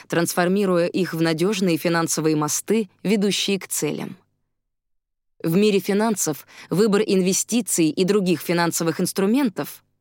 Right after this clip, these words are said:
это выбор мостов в будущее. Кроме умения оценивать такие доски, вам необходимо научиться сохранять спокойствие, чтобы идти вперед без риска запаниковать и сорваться вниз.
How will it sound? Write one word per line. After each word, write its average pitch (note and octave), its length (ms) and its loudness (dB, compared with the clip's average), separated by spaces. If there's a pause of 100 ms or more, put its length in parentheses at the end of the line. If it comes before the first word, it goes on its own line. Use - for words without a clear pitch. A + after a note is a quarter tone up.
(340)
это F3+ 300 2
выбор F#3 340 2
мостов E3 640 0
в D#3 160 -6
будущее. D#3 680 -4 (1300)
Кроме C4 340 4
умения A3 540 4
оценивать D#3 720 0
такие F3 340 2
доски, A3 540 -2 (340)
вам D4+ 260 4
необходимо B3+ 500 2
научиться A3 520 0
сохранять G3 540 -2
спокойствие, F#3 880 -4 (260)
чтобы E3+ 400 2
идти E3+ 200 2
вперед E3+ 340 0
без D#3 220 0
риска F3 400 0
запаниковать D#3+ 840 0
и A#3 100 0
сорваться F#3 580 0
вниз. D#3 460 -2